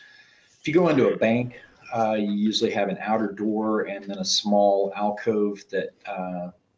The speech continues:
people can stand in waiting on a ride, or, uh, they used to have A T Ms just inside the alcove. Uh, and then you've got another door that leads on into the lobby or the,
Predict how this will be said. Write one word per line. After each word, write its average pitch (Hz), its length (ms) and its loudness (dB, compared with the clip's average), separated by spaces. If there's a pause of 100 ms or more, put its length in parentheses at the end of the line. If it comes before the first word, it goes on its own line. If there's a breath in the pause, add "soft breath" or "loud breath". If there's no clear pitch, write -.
(340)
people 101 260 -2
can 92 160 -6
stand 101 440 -2
in 101 160 -4
waiting 98 260 -4
on 92 140 -6
a 87 60 -6
ride, 98 640 -4
or, 92 520 -4
uh, 87 280 -6 (440)
they 95 80 -2
used 92 240 0
to 92 60 -6
have 92 160 -2
A 92 160 -8
T 98 280 -10
Ms 95 300 -2
just 95 300 -6
inside 92 400 -6
the 90 100 -4
alcove. 92 560 -6 (680 loud breath)
Uh, 107 200 2
and 107 160 4
then 113 140 6
you've 101 100 2
got 104 160 2
another 101 380 2
door 104 240 2
that 98 180 -2
leads 104 220 0
on 98 160 -4
into 95 200 -4
the 92 100 -4
lobby 95 520 0
or 92 120 0
the, 87 360 -4